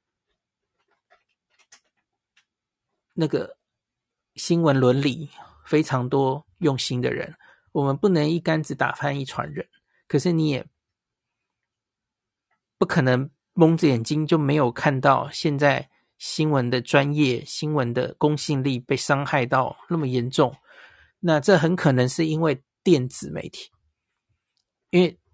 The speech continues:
传统媒体它也会有这种网络部、电子部，吼。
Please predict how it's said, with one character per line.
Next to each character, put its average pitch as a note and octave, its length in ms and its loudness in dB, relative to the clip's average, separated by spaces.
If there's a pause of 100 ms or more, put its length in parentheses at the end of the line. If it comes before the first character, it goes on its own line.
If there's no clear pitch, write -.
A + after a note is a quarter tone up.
(160)
传 F3 140 4
统 F#3+ 140 6
媒 E3+ 100 4
体 D3+ 80 2
它 D3+ 140 0
也 C3 140 2
会 D#3 240 0
有 A#2+ 120 -2
这 E3+ 160 0
种 C3+ 160 0
网 A#2+ 160 0
络 D#3+ 220 4
部、 C#3 240 -2
电 C#3+ 260 0
子 - 240 -14
部， C3 200 2
吼。 - 180 -10